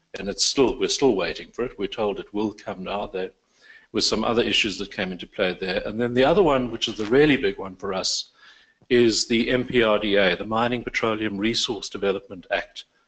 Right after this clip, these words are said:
amendments. Now, just before the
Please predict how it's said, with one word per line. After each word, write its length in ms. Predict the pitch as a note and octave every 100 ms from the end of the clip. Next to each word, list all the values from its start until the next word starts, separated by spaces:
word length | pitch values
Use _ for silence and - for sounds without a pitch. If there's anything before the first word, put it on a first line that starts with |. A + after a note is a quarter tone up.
| _ _ -
amendments. 1080 | G2+ A2 A#2+ F#2 - - - - - - - - - _
Now, 520 | G#2+ A2 A2 A#2+ - _ _ -
just 680 | G#2 A#2 E3+ E3 - - - _ -
before 720 | A#2 - C3+ B2 A#2+ - A2+
the 320 | G#2+ G#2 G#2+